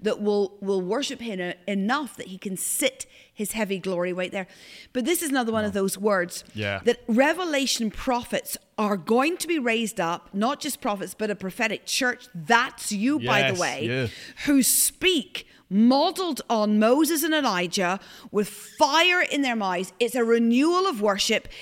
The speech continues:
Speaker 1: It's the emergence of an authority that commands the weather. And actually in that chapter, they speak plagues
Speaker 2: They do.
Speaker 1: into being. In other words, they start to say, "That is cursed and that is blessed."
Speaker 2: Yeah.
Speaker 1: Now, I think we get quite uncomfortable with that.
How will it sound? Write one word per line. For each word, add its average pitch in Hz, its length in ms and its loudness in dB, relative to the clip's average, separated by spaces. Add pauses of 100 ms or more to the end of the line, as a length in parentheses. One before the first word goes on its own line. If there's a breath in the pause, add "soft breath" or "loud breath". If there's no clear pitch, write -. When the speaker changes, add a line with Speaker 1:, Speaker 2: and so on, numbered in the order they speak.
(340 loud breath)
Speaker 1:
It's 254 320 4
the 240 140 2
emergence 285 460 0
of 294 80 -4
an 240 100 -4
authority 285 800 -4
that - 340 -6
commands 269 680 0
the 302 100 0
weather. 202 480 0
And 220 140 0
actually 285 420 -2
in 226 80 0
that 214 240 -2
chapter, 254 360 -4
they 208 140 -2
speak - 580 -4
plagues 254 720 2
Speaker 2:
They 123 80 -2
do. 233 120 2
Speaker 1:
into 226 220 2
being. 190 520 -2 (340 loud breath)
In 240 100 4
other 311 240 2
words, 247 260 2
they 226 140 0
start 262 300 -4
to 254 80 -6
say, 196 560 0 (280 loud breath)
"That 269 440 2
is - 180 -2
cursed 214 600 -4
and 226 200 0
that 214 300 0
is 185 160 -2
blessed." 170 500 -4
Speaker 2:
Yeah. 101 200 -6 (800 loud breath)
Speaker 1:
Now, 254 240 4
I 254 80 0
think 311 180 -2
we 311 80 -2
get 247 160 -2
quite - 200 -6
uncomfortable 277 460 -4
with 208 160 -6
that. 147 320 -8